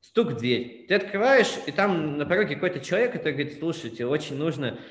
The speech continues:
позвонить, можно я, пожалуйста, войду, и там, вот, иначе очень всё плохо". Ты впускаешь человека, как только он заходит на порог, он тебя отталкивает, бежит в комнату с твоим ребёнком, приставляет к нему нож.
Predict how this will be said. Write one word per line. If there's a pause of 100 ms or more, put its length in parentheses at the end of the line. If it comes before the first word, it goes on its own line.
(220)
позвонить,
можно
я,
пожалуйста,
войду,
и
там,
вот,
иначе
очень
всё
плохо". (580)
Ты
впускаешь
человека, (420)
как
только
он
заходит
на
порог,
он
тебя
отталкивает, (340)
бежит
в
комнату
с
твоим
ребёнком, (400)
приставляет
к
нему
нож.